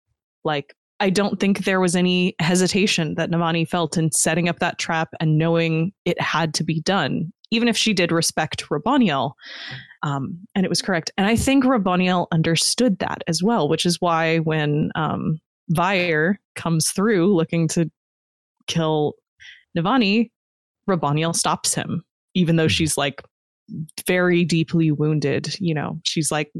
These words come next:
Speaker 1: I, I, I think she, like, tackles him. She, like, she grabs onto him so that he can't
Speaker 2: Like,
Speaker 1: go after.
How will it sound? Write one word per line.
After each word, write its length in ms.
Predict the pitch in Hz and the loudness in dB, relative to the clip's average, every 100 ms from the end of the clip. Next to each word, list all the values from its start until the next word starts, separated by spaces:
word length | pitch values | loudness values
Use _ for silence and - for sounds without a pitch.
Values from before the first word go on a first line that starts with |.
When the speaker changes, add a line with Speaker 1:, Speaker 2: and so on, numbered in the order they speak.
| - _ _ - | -16 _ _ -10
Speaker 1:
I, 60 | 156 | -6
I, 140 | - 180 - | -2 -2 0
I 60 | |
think 140 | 208 220 | 2 2
she, 140 | 247 | 2
like, 200 | 185 170 | 2 0
tackles 400 | - 147 160 196 | -6 -4 0 0
him. 120 | 240 220 | 2 2
She, 100 | 180 | 0
like, 120 | 160 | -2
she 100 | - | -4
grabs 300 | - 165 160 | -2 -2 0
onto 280 | 165 156 175 | 0 2 2
him 160 | 202 202 | 4 2
so 160 | 170 151 | 2 0
that 140 | - | -2
he 160 | - - | -6 -8
can't 160 | - 143 | -2 0
Speaker 2:
Like, 100 | 143 | 0
Speaker 1:
go 120 | 147 | 0
after. 480 | 143 - 156 147 | -2 -2 -2 -2